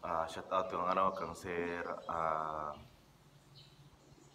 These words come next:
ah, Bindor Wandigan, Waklin, Nueva Vizcaya.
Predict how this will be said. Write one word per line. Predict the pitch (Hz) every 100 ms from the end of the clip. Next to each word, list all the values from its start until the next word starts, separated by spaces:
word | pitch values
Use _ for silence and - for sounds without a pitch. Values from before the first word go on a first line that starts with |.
| - - - - - - - - - - - - - - - - - - - - - - - - - - - - - - - 76
ah, | 80 78 76 73 71 - 80
Bindor | 87 90 87 95 90 87 - - - - - - -
Wandigan, | 85 82 73 82 90 85 78 - - - - - - -
Waklin, | 82 - 92 95 92 - - - - - - - - - -
Nueva | 95 92 92
Vizcaya. | 87 - 101 87 92